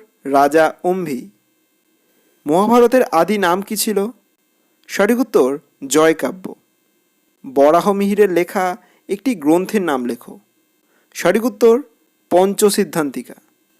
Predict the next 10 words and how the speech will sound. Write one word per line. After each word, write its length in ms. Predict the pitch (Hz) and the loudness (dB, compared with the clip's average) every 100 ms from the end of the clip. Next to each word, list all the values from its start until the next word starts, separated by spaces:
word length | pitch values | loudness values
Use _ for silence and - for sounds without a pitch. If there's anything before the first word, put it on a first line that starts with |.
| _ _ - _ _ - | _ _ -20 _ _ -4
এবার 200 | 143 147 | 2 2
আসছি 280 | 151 - | 2 -4
পরবর্তী 480 | 147 147 156 170 185 | -2 2 2 2 -4
প্রশ্নে, 400 | - 180 175 175 175 180 _ _ _ _ _ _ _ | -6 -6 -4 -6 -6 -10 _ _ _ _ _ _ _
কোন 260 | 202 233 269 233 | 2 2 2 2
বৈদ্য 640 | 233 254 214 208 135 214 _ _ _ 143 | 2 2 2 2 2 0 _ _ _ -6
বিশল্যকরণী 880 | 160 180 233 233 240 226 220 233 | -4 0 0 2 2 4 4 2
ঔষধের 500 | 226 180 196 208 208 | 2 2 4 2 2
কথা 260 | 190 185 196 | 2 0 2
বলেন? 280 | 170 160 | 0 0